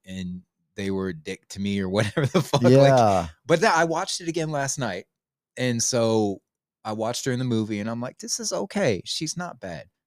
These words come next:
Speaker 1: Maybe it's
Speaker 2: Yeah.
Speaker 1: 'cause I'm older. She
Speaker 2: Yeah.
Speaker 1: doesn't look that bad.
Speaker 2: Well,
Speaker 1: Timmy,
Speaker 2: okay.
Speaker 1: what are you talking
Speaker 2: No,
Speaker 1: about?
Speaker 2: wait. That's what she used to look like.
Speaker 1: I get it. Yeah.
Speaker 2: Okay. Everybody, I'm, I Googled Helen Hunt. But yeah, now, like,
Speaker 1: She's
Speaker 2: dude,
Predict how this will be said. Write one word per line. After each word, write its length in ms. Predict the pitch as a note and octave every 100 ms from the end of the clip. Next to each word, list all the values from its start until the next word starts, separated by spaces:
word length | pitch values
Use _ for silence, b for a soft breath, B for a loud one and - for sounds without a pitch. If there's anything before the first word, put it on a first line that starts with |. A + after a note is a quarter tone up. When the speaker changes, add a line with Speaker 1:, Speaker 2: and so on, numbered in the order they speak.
| _
Speaker 1:
Maybe 160 | G#2 G#2
it's 80 |
Speaker 2:
Yeah. 40 | F#2
Speaker 1:
'cause 120 | D3+
I'm 160 | B2+ A2+
older. 300 | G#2 E2+ - _ _ _ _ b b b b b -
She 80 |
Speaker 2:
Yeah. 140 | B2+ B3
Speaker 1:
doesn't 220 | A3+ A3+
look 160 | F3 -
that 220 | A#2+ F2+
bad. 320 | F2 F#2 G2
Speaker 2:
Well, 280 | D3+ D#3 C3+
Speaker 1:
Timmy, 180 | D3 D#3+
Speaker 2:
okay. 60 |
Speaker 1:
what 80 | A3+
are 20 | D#4
you 40 |
talking 300 | - G2+ G2+ C#3+
Speaker 2:
No, 80 | D#3
Speaker 1:
about? 80 |
Speaker 2:
wait. 180 | C#3+ A#2
That's 180 | B2+ D3+
what 100 | -
she 300 | - D#3 C3+ C#3
used 280 | C3 C#3
to 80 | -
look 160 | G2 F2+
like. 280 | E2 D#2+ G#2+
Speaker 1:
I 80 |
get 180 | G#2 G#2
it. 140 | A2 - _
Yeah. 140 | - G2+
Speaker 2:
Okay. 280 | D#2+ D#2+ F2 _ _ _ _ _ _
Everybody, 380 | G#2+ F#2+ F2+ F#2
I'm, 220 | F#2 F#2+ -
I 140 | F#2+
Googled 420 | F2+ A2 G#2 G2+
Helen 320 | F2 G2 F2+ E2
Hunt. 360 | G2 F#2 E2+ - _ _ _ _ _ _ _
But 200 | A#2+ A2
yeah, 320 | A#2+ D3 D3 G2
now, 840 | G2 G#2+ A#2+ D3 G3 A3 A#3 G#3+ _ _ _ _
like, 120 | A#2 G2
Speaker 1:
She's 100 | D#2+ - -
Speaker 2:
dude, 580 | C#3 F#3 C3 F2 D2